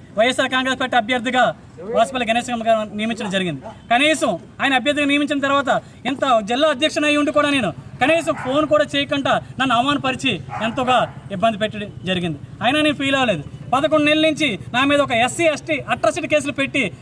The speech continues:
నన్ను చాలా రకంగా హింసించాడు, బాధ పెట్టాడు. ఒక జిల్లా అధ్యక్షుడు నుండి ఓ బీసీకి ప్రతి-, ప్రతి-, ప్రతినిధిని నేను, ఈ జిల్లాకు అధ్యక్షుడిని.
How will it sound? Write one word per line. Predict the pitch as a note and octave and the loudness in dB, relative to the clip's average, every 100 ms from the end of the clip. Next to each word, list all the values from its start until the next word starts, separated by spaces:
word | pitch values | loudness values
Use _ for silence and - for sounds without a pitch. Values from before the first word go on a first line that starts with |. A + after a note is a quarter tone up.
| - | -4
నన్ను | B3+ C#4+ A#3 - - - - A#3+ | 0 2 0 -2 -10 -16 -2 2
చాలా | C#4+ C4+ | 2 2
రకంగా | C4+ C4+ C4+ | 0 -2 -2
హింసించాడు, | A#3 C4+ D#4 C#4+ A#3 D#3+ - - | 0 0 0 0 -2 -2 -8 -2
బాధ | B3 D#4 D#4+ | 2 2 2
పెట్టాడు. | D#4 C#4 F#3 - - - A#3+ | 0 0 -4 -8 -14 -2 0
ఒక | C#4 A#3+ G3+ - | 2 0 -4 -6
జిల్లా | F#3 D4+ | 0 2
అధ్యక్షుడు | D#4+ E4 D#4+ D#4 | 2 0 -2 0
నుండి | D#4 D4+ G3+ - | 0 0 -2 -2
ఓ | A3+ | 0
బీసీకి | C4 D#4+ D#4+ | 0 0 0
ప్రతి-, | C#4+ D4+ D#4 D4 | 0 -2 -2 -6
ప్రతి-, | - C4+ D#4 | -6 -2 -2
ప్రతినిధిని | C4 C#4 F4 D4+ | -2 -2 0 2
నేను, | A#3 E3 - | 0 -2 -4
ఈ | B3+ | -4
జిల్లాకు | G#3+ D4 D#4+ C#4 | 0 0 2 0
అధ్యక్షుడిని. | C4+ A#3 C#4+ - C4+ | 2 0 0 -2 -2